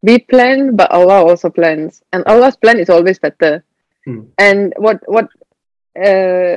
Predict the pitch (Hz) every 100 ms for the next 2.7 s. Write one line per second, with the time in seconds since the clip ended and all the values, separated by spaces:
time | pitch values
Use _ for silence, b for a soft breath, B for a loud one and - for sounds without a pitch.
0 | - 226 196 190 190 175 202 214 214 190
1 | - 185 - 202 185 170 190 185 185 185
2 | _ - 180 185 180 180